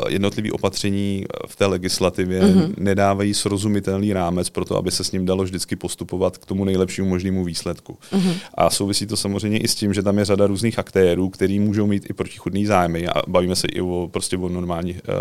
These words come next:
Speaker 1: eh, našich institucích, kdy, eh, typicky třeba, eh, <laughs> různé městské služby prostě nemají tu zeleň moc rádi, protože
Speaker 2: Ji musí udržovat.
Speaker 1: Přesně, oni musí udržovat, jo. A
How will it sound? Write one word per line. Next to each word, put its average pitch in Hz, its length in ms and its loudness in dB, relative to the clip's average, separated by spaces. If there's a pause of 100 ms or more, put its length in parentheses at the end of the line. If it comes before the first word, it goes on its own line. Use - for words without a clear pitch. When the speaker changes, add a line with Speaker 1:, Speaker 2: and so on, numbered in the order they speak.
Speaker 1:
eh, - 40 -2
našich - 260 -6
institucích, 85 680 -2 (440)
kdy, 87 400 2
eh, - 20 4 (360)
typicky 90 680 -2 (420)
třeba, 87 480 0 (200)
eh, - 600 -6
<laughs> - 160 -12 (680)
různé 95 380 0
městské 92 320 2
služby 92 360 -2
prostě - 280 -4
nemají 107 380 2
tu 87 140 -4
zeleň 82 280 0
moc 85 200 -4
rádi, 80 400 -2 (420)
protože 92 420 0
Speaker 2:
Ji 92 80 2
musí 104 200 0
udržovat. 165 440 -4
Speaker 1:
Přesně, 156 460 -4 (200)
oni 92 200 -2
musí 95 220 -4
udržovat, 113 520 -4 (300)
jo. 87 220 -2 (100)
A 90 400 2